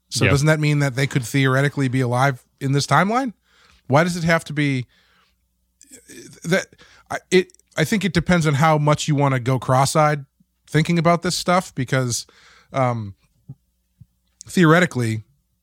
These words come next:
Speaker 1: the fact that they didn't make it out to that planet or outpost or whatever
Speaker 2: Yep.
Speaker 1: doesn't mean that his family doesn't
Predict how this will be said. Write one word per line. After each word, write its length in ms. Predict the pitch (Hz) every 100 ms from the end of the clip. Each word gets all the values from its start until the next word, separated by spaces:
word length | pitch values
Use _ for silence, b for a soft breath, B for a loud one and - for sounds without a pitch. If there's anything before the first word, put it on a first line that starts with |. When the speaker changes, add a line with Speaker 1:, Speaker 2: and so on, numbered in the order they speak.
| -
Speaker 1:
the 120 | 113
fact 240 | - 151 -
that 100 | 135
they 120 | 131
didn't 300 | 139 139 - -
make 280 | 131 131
it 80 | 123
out 200 | 123 127
to 100 | 123
that 240 | 117 110 - _ _ _ _ _ _ _ _ _ -
planet 420 | 170 170 90 - _ -
or 180 | 107 - 135
outpost 460 | 160 - 110 -
or 40 | 101
whatever 380 | 98 90 87 107 -
Speaker 2:
Yep. 260 | 120 - _ _ _ - - -
Speaker 1:
doesn't 300 | 151 131 143
mean 160 | 139
that 100 | 131
his 160 | 120 120
family 400 | - 131 123 117
doesn't 640 | 90 131 123 113 - -